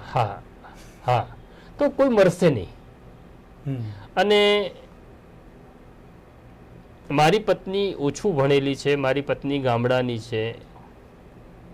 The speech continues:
Speaker 1: એ મેં લગ્ન કર્યું ત્યારે તો મને ખબર હતી.
Speaker 2: બધું સ્વીકાર કર્યો છે.
Speaker 1: બરાબર છે, એ જેવી છે એવું મેં સ્વીકાર કર્યો. હવે મને કોઈક બીજી સ્ત્રી દે-, સામે આવે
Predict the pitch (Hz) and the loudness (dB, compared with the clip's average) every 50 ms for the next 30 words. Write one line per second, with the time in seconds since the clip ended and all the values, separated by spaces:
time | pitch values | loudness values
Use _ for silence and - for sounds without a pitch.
0 | - - 190 196 214 208 190 175 190 208 202 214 208 208 196 202 190 185 202 196 | -4 -2 2 4 6 6 6 6 6 4 6 6 4 4 4 2 2 2 0 -2
1 | 196 185 180 180 180 196 190 185 175 - 180 - - - - - - - - - | -2 -2 -2 -2 -2 -2 -2 -4 -6 -10 -16 -20 -20 -20 -20 -20 -20 -20 -20 -20
2 | - - - - - - - - - - - - - - - - - - - 151 | -20 -20 -20 -20 -20 -20 -20 -20 -20 -20 -20 -20 -20 -20 -20 -20 -20 -8 -4 -2
3 | 156 180 175 175 165 151 147 160 160 147 147 151 147 143 143 143 - - 139 165 | -2 0 -2 -2 -2 0 2 0 0 0 -2 -4 -6 -6 -10 -10 -4 -2 0 0
4 | 185 175 160 139 - - - - - - - - - - - - - 147 135 147 | 2 0 0 -4 -4 -8 -14 -16 -18 -20 -20 -20 -20 -20 -12 -6 -6 -2 0 0
5 | 147 156 175 180 170 - 175 160 160 170 170 170 165 156 151 143 - - - 143 | 0 2 2 0 0 0 2 2 2 2 0 0 0 0 -2 -2 -2 -6 -6 -6
6 | 139 135 135 - - - - - - - 160 233 269 254 262 262 262 262 - 240 | -4 -4 -6 -10 -14 -20 -20 -8 2 6 6 8 8 8 8 6 6 4 4 4
7 | 262 269 - - 175 180 180 202 247 - - - 214 196 202 190 180 156 151 156 | 4 4 2 0 0 0 0 0 -2 -4 0 0 0 0 0 0 -2 0 0 0
8 | 151 156 - - - - - - - - - - 131 131 127 123 113 107 104 101 | 0 -2 -6 -14 -20 -20 -20 -20 -20 -8 -2 0 2 2 4 4 4 2 2 0
9 | 98 - | -2 -4